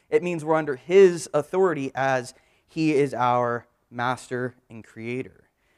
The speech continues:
And that in God's original plan for creation, he meant for us to reflect him to the rest of the world. We were to reflect his image. We were created in perfect harmony with him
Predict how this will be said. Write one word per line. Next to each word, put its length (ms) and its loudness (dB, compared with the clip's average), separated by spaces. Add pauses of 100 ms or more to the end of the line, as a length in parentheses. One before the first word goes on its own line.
(140)
And 120 -4
that 100 0
in 180 -4 (200)
God's 380 4
original 380 -2
plan 340 -4
for 100 -12
creation, 580 -6
he 160 -14
meant 240 -6
for 140 -4
us 200 0
to 100 -14
reflect 520 -6 (360)
him 360 -10
to 280 -10
the 100 -12
rest 540 -6
of 280 -4 (140)
the 120 -16
world. 600 -4
We 100 -20
were 140 -20
to 160 -20
reflect 520 -10
his 380 -10 (500)
image. 340 -12
We 100 -14
were 100 -10
created 460 -10
in 100 -20
perfect 360 -14
harmony 400 -12 (120)
with 200 -20
him 300 -12